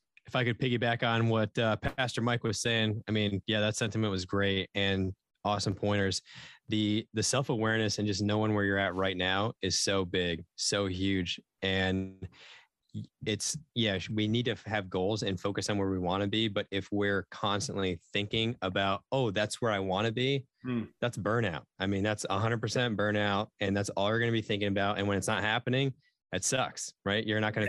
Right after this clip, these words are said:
Speaker 2: Yeah.
Speaker 1: the, the, that just sucks. I mean, I'm sure we all have experienced this, uh, phenomenon, what I'm talking about.
Speaker 2: Yes.
Speaker 1: But once we acknowledge where we're at right now and own it,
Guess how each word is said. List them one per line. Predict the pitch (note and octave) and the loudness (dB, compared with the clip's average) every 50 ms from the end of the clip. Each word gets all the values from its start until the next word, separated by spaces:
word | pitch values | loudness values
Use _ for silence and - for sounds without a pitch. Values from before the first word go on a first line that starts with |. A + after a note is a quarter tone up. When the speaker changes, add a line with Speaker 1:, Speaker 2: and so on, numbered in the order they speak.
| - - | 0 0
Speaker 2:
Yeah. | A2+ | 0
Speaker 1:
the, | G2+ G#2 G#2+ - G#2 | 0 0 -2 -2 -2
the, | G2+ A#2 A#2 A#2+ - | -2 -2 -2 -2 0
that | F#2+ G#2+ B2 A#2+ | 0 -2 0 0
just | - B2+ - - - | 0 0 0 0 0
sucks. | - B2+ G#2+ D#2+ - - | 0 0 0 -2 -2 -4
I | G#2+ | -2
mean, | G#2 A2 G#2+ G#2 A2 B2 - | -2 -2 -2 -2 -4 -4 -2
I'm | A2 A2+ G#2+ | -2 -2 -2
sure | - - C3+ B2+ | -2 0 0 0
we | B2 A#2+ | 2 2
all | A2 G#2 A#2+ B2+ C3+ C3+ B2+ | 2 2 2 2 2 0 0
have | B2+ B2 A#2 | 0 0 0
experienced | A#2+ A2+ - - B2 A#2+ A#2 A#2 A2 - - | -2 -4 -4 -4 -2 0 0 0 0 -2 -2
this, | A2+ G#2 G2+ - - - - - - - - - - | -2 -2 -2 -4 -8 -14 -16 -16 -16 -16 -12 -4 -2
uh, | G2 G2+ G2 G2+ G#2+ A2 - _ | 0 2 2 2 0 -2 -6 _
phenomenon, | - - C#3 B2+ C3 C3+ C#3 D3 C3+ B2 A2+ G#2+ G#2 G#2+ | -8 -4 -2 0 2 2 2 2 2 2 2 2 0 2
what | A2 A2 | 2 0
I'm | G#2+ G#2+ | 0 0
talking | - A#2+ A#2 A#2 A2+ A#2 | 0 0 0 0 0 -2
about. | G#2 G2 F#2+ F2+ F#2 F#2 F#2 F#2 F#2 F#2 F#2+ - _ _ - - - - - | -2 -2 0 0 0 0 -2 -2 -4 -6 -6 -6 _ _ -20 -20 -20 -10 -4
Speaker 2:
Yes. | - A#2+ A#2+ | -2 0 2
Speaker 1:
But | A2+ G#2 G2+ G2+ - - _ _ _ _ - G#2+ | 2 2 0 0 -2 -8 _ _ _ _ -4 -2
once | A2+ B2+ C3+ B2+ - | 0 0 0 0 -2
we | C3 B2+ | -2 -2
acknowledge | A2 G2+ G2+ G#2+ A2 A#2+ A#2+ A2+ G#2+ F2+ - | 0 0 0 0 0 2 0 0 -2 -4 -4
where | G#2+ A2 G#2+ G2+ | -4 -2 0 0
we're | G2+ G2+ | 0 0
at | - - F#2+ F#2+ F#2+ - F#2+ | 0 0 0 0 0 0 0
right | G#2 F#2 F#2 - | 0 -2 0 0
now | G2 A#2+ C3+ B2+ G#2 F2+ E2 E2+ - - _ _ _ _ _ _ _ _ _ - | 0 0 0 0 0 0 -2 -4 -6 -10 _ _ _ _ _ _ _ _ _ -4
and | G#2+ G2 F2+ - - | -2 -2 -2 -2 -2
own | - C3 D#3 D#3 A#2 | -2 0 0 0 0
it, | F#2 F#2 - | 0 -2 -4